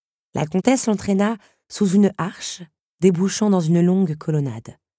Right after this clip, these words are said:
Belle était fascinée par les innombrables échoppes proposant souliers perlés, gâteaux décorés à la feuille d'or ou livres à la reliure ornée de pierres précieuses. Chemin faisant,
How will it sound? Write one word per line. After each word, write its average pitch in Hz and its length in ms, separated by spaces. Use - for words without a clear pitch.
Belle 160 340
était 156 160
fascinée 151 500
par 127 140
les 127 180
innombrables 131 500
échoppes 131 440
proposant 147 440
souliers 143 440
perlés, 127 500
gâteaux 156 460
décorés 147 420
à 131 40
la 127 120
feuille 151 240
d'or 151 260
ou 208 100
livres 190 420
à 123 60
la 123 100
reliure 143 720
ornée 131 360
de 120 80
pierres 110 320
précieuses. - 720
Chemin 233 300
faisant, 202 400